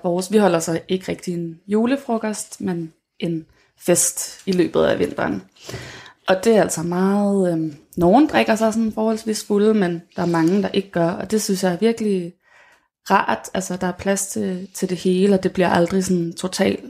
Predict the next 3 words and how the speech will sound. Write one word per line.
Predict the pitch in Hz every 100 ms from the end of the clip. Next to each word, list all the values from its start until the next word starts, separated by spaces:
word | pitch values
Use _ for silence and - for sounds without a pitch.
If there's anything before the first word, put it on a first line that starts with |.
| - _ _ _ _
abefest, | - 175 170 185 185 170 -
hvor | 175 165 - _ _ - _ _ _ _
det, | 202